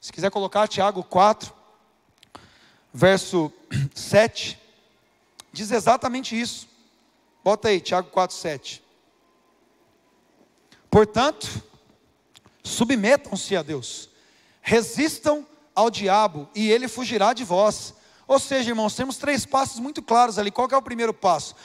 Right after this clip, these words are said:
Você precisa ser alguém que está sujeito a Deus.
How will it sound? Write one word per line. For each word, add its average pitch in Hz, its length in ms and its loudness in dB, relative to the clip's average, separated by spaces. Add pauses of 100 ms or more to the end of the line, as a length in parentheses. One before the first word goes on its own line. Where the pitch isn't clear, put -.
(120)
Você 226 480 2
precisa 233 400 -4
ser 226 220 -2
alguém 202 260 0
que 214 120 -12
está 190 420 0 (500)
sujeito 233 640 -2
a - 20 0
Deus. - 500 -8